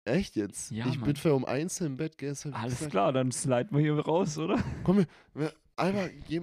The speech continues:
Speaker 1: geh mal kurz durch den Abend so, oder durch den, durch den Tag heute. Jonas, du warst heute Mann.
Speaker 2: Ich war heute Mann.
Speaker 1: Du hast heute Reifen
Speaker 2: Ich hab's
Speaker 1: gewechselt.
Speaker 2: zu dir ja gesagt, es gibt einen Samstag im Jahr,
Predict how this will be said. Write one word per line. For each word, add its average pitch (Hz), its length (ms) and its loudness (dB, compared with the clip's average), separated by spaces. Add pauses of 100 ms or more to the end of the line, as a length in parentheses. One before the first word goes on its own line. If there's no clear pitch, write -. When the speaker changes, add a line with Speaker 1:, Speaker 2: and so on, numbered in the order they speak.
(100)
Speaker 1:
geh 165 120 -2
mal 190 140 0
kurz - 360 -6
durch 180 220 -4
den 165 160 0
Abend 135 500 -4
so, 117 600 -2
oder 131 180 -2
durch 156 200 -2
den, 143 260 -4
durch 170 140 -6
den 202 140 -6
Tag 180 380 -10
heute. 110 240 0 (180)
Jonas, 185 600 -2
du 143 120 -8
warst 175 240 -2
heute 160 180 -2
Mann. 175 400 -6 (480)
Speaker 2:
Ich - 260 -10
war 110 180 -6
heute 110 180 -12
Mann. 113 340 -10
Speaker 1:
Du 127 120 -2
hast 135 180 -2
heute 123 180 -2
Reifen 165 360 -4
Speaker 2:
Ich 156 60 -4
hab's 151 80 -4 (240)
Speaker 1:
gewechselt. 147 140 -4
Speaker 2:
zu 135 100 2
dir 131 180 0
ja 127 60 -2
gesagt, 117 360 -8
es 120 140 -12
gibt - 260 -10
einen 143 260 -2
Samstag 135 560 -4
im 107 100 -8
Jahr, 107 360 -10